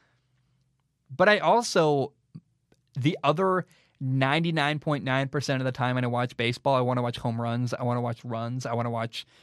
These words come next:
base runners, I wanna watch interesting, fun, exciting baseball. And they just, for whatever reason, don't wanna make that happen.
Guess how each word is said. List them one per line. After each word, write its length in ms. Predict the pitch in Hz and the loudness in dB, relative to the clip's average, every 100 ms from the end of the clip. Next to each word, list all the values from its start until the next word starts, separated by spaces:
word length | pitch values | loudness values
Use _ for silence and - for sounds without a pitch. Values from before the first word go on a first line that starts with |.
| _ - | _ -4
base 260 | 113 127 - | 0 0 -2
runners, 380 | 135 135 135 - | -6 -4 -6 -8
I 120 | 127 | -4
wanna 200 | 120 123 | -2 -2
watch 260 | 120 - - | -4 -6 -4
interesting, 500 | 139 151 135 147 131 | -2 0 -4 -2 -6
fun, 320 | - 135 135 | -2 -2 -2
exciting 380 | 127 - 123 120 | -2 0 2 2
baseball. 560 | 156 180 - 131 117 - - - _ _ - | 2 0 -2 -4 -4 -10 -20 -20 _ _ -2
And 260 | 202 208 | 0 0
they 240 | 208 214 175 | 0 -4 -4
just, 360 | 277 247 226 - | -4 -4 -4 -8
for 100 | 240 | -6
whatever 340 | 233 302 294 | 0 0 0
reason, 400 | 277 330 269 233 | -2 -2 -2 -2
don't 280 | 185 240 202 | 2 0 0
wanna 240 | 180 208 185 | 2 2 4
make 200 | 190 185 | 2 4
that 140 | 170 | 4
happen. 360 | 143 113 - | 4 2 -4